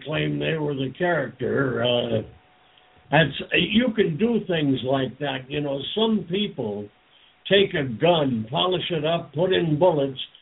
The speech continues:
and go and rob a bank. Other people send a frickin' attorney, and they do the same thing. And that can happen to you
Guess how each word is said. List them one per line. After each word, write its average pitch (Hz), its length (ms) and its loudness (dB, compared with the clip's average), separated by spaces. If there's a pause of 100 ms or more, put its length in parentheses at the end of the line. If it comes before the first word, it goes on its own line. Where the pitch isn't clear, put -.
(160)
and 151 180 0
go 175 220 4
and 160 180 0
rob 180 320 2
a 160 60 -2
bank. 143 560 0 (640)
Other 220 240 4
people 170 520 2 (140)
send 202 540 2 (360)
a 131 100 -6 (200)
frickin' 175 320 0
attorney, 147 880 2 (320)
and 135 160 4
they 151 180 6
do 165 200 2
the 147 180 0 (160)
same 143 480 0
thing. 127 320 0
And 131 240 2
that 139 340 -4
can 226 140 4
happen 214 560 0
to 147 140 0
you 104 240 -4